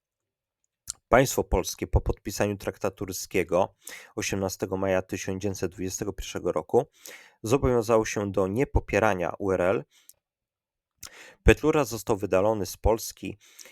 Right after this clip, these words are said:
trzydziestego pierwszego grudnia tysiąc dziewięćset dwudziestego trzeciego roku, w czasie, gdy w Polsce rządziły siły prawicowe, niechętnie, niechętne Piłsudskiemu.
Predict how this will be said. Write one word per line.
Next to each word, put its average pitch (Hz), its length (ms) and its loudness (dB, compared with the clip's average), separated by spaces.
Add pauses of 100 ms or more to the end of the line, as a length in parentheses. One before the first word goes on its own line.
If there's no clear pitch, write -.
(200)
trzydziestego 110 520 0
pierwszego 98 440 -8
grudnia 110 400 -4
tysiąc 95 400 -8
dziewięćset 107 300 -8
dwudziestego 95 540 -4
trzeciego 87 460 -6
roku, 92 340 -2 (800)
w - 80 -20
czasie, 117 380 2
gdy 92 340 -2
w - 120 -20
Polsce 104 440 0
rządziły 92 420 -6
siły 87 280 -4
prawicowe, 87 680 -4 (140)
niechętnie, 90 840 -4
niechętne 95 520 -8
Piłsudskiemu. - 760 -10